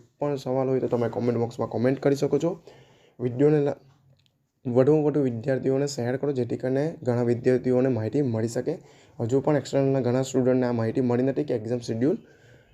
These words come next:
ડિક્લેર થઈ ગયું છે. હવે એસ પી આઈ ડી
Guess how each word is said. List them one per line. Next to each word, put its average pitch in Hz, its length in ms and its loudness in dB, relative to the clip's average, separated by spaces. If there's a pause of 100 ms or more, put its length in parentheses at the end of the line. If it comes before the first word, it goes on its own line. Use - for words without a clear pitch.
(160)
ડિક્લેર 139 300 6
થઈ 123 180 0
ગયું 107 200 0
છે. 95 140 -8 (120)
હવે 127 220 0 (1120)
એસ 143 200 0
પી 202 220 4
આઈ 190 140 4
ડી 208 180 -2